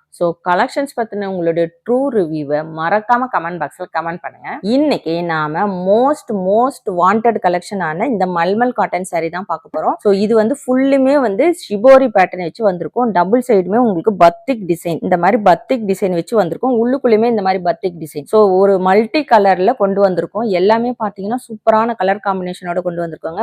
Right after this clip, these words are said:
ஃபர்ஸ்ட் கலர் பாத்தீங்கன்னா ஒரு பர்பிள், அஹ், நேவி ப்ளூ, அஹ், மிக்ஸ் ஆன மாதிரி ஒரு கலருங்க. உங்களுக்கு அங்கங்க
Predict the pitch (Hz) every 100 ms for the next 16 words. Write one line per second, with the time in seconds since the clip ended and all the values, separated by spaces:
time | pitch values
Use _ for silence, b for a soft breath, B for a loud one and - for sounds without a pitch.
0 | 226 175 - 226 196 185 - 170 165 202
1 | 220 185 - 185 175 - _ 277 349 B
2 | B B B - 185 175 190 196 202 208
3 | 175 202 285 392 - 185 202 - 233 214
4 | 175 196 226 170 - 165 170 156 170 320
5 | 190 175 175 180 180